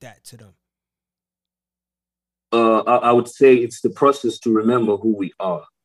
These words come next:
Speaker 1: Mm.
Speaker 2: Period. Because
Speaker 1: Like
Speaker 2: we
Speaker 1: that.
Speaker 2: forget, you know, there's, there's a veil of forgetting in this whole process of learning. But then we, we were also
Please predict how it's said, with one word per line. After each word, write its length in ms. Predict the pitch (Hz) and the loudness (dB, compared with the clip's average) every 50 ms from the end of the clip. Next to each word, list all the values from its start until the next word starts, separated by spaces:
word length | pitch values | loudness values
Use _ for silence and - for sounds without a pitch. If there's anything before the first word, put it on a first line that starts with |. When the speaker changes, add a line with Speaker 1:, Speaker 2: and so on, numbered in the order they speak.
| _ 131 | _ -20
Speaker 1:
Mm. 460 | 139 151 151 156 156 151 139 131 117 107 101 95 92 _ _ _ _ _ _ _ _ _ _ _ _ _ _ _ _ _ _ _ _ _ _ _ - | -16 -16 -14 -14 -14 -14 -16 -18 -20 -20 -20 _ _ _ _ _ _ _ _ _ _ _ _ _ _ _ _ _ _ _ _ _ _ _ _ _ -4
Speaker 2:
Period. 380 | 117 107 95 85 78 - - _ _ _ _ _ _ _ _ _ _ _ _ _ - | -2 -2 -2 -2 -6 -10 -16 _ _ _ _ _ _ _ _ _ _ _ _ _ -14
Because 260 | 117 - - 170 156 123 | -10 -2 2 2 2 2
Speaker 1:
Like 60 | 113 | 2
Speaker 2:
we 80 | 120 117 | -2 -2
Speaker 1:
that. 120 | 113 - | -2 -4
Speaker 2:
forget, 440 | 117 101 95 - 143 131 104 82 - - | -10 -10 0 2 2 2 2 0 -6 -8
you 120 | - 101 | -8 -6
know, 140 | 110 120 117 | -4 -2 -2
there's, 220 | 110 117 113 107 - | 2 0 0 0 0
there's 200 | 120 117 110 117 | -2 -2 0 0
a 80 | 110 | -4
veil 440 | 104 - - 127 139 139 117 104 98 | -4 0 2 2 4 4 4 0 0
of 60 | 92 - | -4 -8
forgetting 680 | - 101 87 - 117 117 92 92 85 82 85 82 85 _ _ _ - | -12 -14 -8 -4 -4 -2 -2 -4 -8 -12 -14 -18 -20 _ _ _ -12
in 100 | 101 107 | -10 -6
this 180 | 107 117 113 113 | -6 -6 -6 -2
whole 200 | - 113 113 113 | -2 -2 -2 -2
process 520 | - - 110 104 - - 87 82 - - _ _ _ _ _ - | -4 -10 -12 -12 -12 -14 -16 -16 -16 -18 _ _ _ _ _ -10
of 140 | 107 101 95 | -10 -8 -6
learning. 460 | 104 110 113 107 98 90 73 - - _ _ _ _ _ _ _ _ _ _ _ _ _ _ _ _ _ _ _ _ _ _ - | -2 -2 -2 -2 -2 -6 -14 -16 -20 _ _ _ _ _ _ _ _ _ _ _ _ _ _ _ _ _ _ _ _ _ _ -12
But 100 | - - - | -12 -4 0
then 500 | 123 120 117 113 110 104 98 92 - - _ _ _ _ _ _ _ _ _ _ _ _ _ _ _ _ _ _ _ _ _ _ _ _ _ - | 2 2 4 4 2 2 -2 -6 -10 -12 _ _ _ _ _ _ _ _ _ _ _ _ _ _ _ _ _ _ _ _ _ _ _ _ _ -16
we, 560 | - 104 113 120 117 113 113 107 104 104 98 - | -10 -2 2 4 6 6 6 4 2 -4 -14 -14
we 220 | 87 101 117 117 113 | -4 0 2 2 2
were 220 | 98 117 120 117 113 | 2 2 2 2 4
also 600 | 127 139 147 - - - 135 131 127 123 123 | 4 2 2 2 2 4 6 6 8 6 6